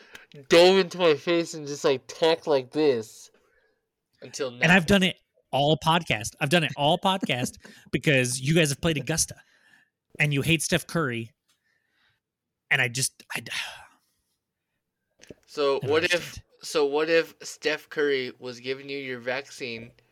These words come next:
Speaker 1: at Augusta National?
Speaker 2: On the eighteenth green.
Speaker 1: Yeah, on the eighteenth. I don't even do,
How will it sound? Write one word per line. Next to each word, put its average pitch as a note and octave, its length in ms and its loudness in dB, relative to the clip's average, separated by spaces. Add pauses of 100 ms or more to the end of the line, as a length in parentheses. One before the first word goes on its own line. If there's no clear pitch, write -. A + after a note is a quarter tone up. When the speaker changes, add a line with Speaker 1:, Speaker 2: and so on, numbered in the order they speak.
(220)
Speaker 1:
at A#2+ 140 -8
Augusta B2+ 380 -8
National? A2+ 600 -12 (1800)
Speaker 2:
On B2+ 220 -2
the A2+ 280 -6
eighteenth A#2+ 480 -6
green. G#2+ 320 -16 (1800)
Speaker 1:
Yeah, A#2 220 -4
on A#2 80 -14
the G2 120 -10
eighteenth. A2+ 540 -14
I E3+ 80 -4
don't G#3 160 0
even D#3 140 -6
do, C3 120 -10